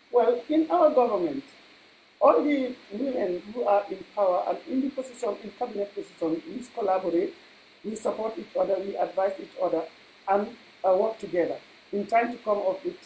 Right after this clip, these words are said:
strategies on how we move forward to improve ourselves, to build up others, and we also work together with different constituencies in terms of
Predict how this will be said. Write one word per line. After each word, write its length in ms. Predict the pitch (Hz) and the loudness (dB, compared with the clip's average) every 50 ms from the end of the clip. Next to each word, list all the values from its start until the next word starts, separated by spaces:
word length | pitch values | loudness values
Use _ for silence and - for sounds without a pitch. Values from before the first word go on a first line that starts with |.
| - - | -14 -4
strategies 520 | - 208 208 - 208 190 165 175 185 185 - - - | -2 -2 -2 -2 -4 -10 -8 -10 -10 -10 -12 -8 -4
on 160 | 175 165 175 - - | -4 -4 -4 -4 -2
how 240 | 185 185 185 185 - - 185 | 2 2 2 2 0 -8 -6
we 120 | 185 165 170 | -6 -4 -2
move 180 | 170 180 175 | -2 -4 -4
forward 380 | - - 185 170 165 160 156 156 - - - - - - | -4 -2 0 2 2 2 0 -2 -6 -14 -20 -20 -16 -10
to 60 | 196 196 190 185 185 185 185 190 | -8 -6 -6 -6 -8 -8 -8 -8
improve 340 | 185 180 - - 214 220 220 - - | -8 -8 -8 -10 -10 -12 -10 -6 -4
ourselves, 460 | 185 175 170 175 - 196 196 196 - - - - - - - - | -2 -2 -2 -2 0 0 0 0 -2 -8 -20 -20 -20 -20 -14 -12
to 60 | 180 | -10
build 240 | 170 214 220 220 - | -8 -8 -6 -2 -2
up 140 | - - - | -2 -2 0
others, 280 | 185 175 170 175 175 - - | -2 -2 0 -2 -4 -6 -6
and 180 | 190 185 185 190 | -8 -8 -8 -8
we 100 | 196 202 | -6 -6
also 360 | 233 233 - 247 233 247 240 | -6 -6 -2 2 2 4 4
work 140 | - - - | 2 -2 -6
together 320 | - 165 180 196 185 185 170 | -12 -10 -8 -4 0 0 0
with 160 | 170 165 151 | 0 -2 -6
different 320 | 196 202 - 202 180 - | -8 -10 -8 -8 -8 -6
constituencies 720 | - 165 160 160 - - - - 160 151 151 - - - - - - - - - _ - | -6 -6 -6 -6 -10 -14 -10 -8 -6 -6 -8 -10 -14 -14 -16 -16 -20 -20 -20 -18 _ -6
in 160 | 196 196 - | -6 -4 0
terms 280 | 202 196 196 175 - | 0 0 0 0 -4
of 100 | 170 165 | -8 -8